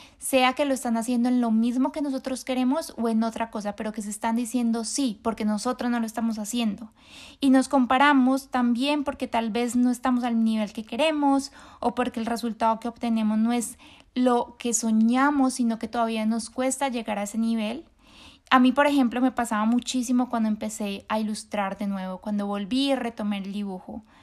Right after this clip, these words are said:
porque yo sentía que había perdido tantos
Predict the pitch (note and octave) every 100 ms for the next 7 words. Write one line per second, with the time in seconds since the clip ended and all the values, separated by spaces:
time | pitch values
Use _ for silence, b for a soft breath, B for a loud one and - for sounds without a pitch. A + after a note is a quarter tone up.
0 | B B B - C4+ C#4 C4 C4+ C#4 C#4+
1 | C4 C4+ C#4 C#4 B3 A3+ A3+ A#3+ G#3 A#3
2 | A#3 _ C#4 C#4+ C#4 C4 C#4 C4+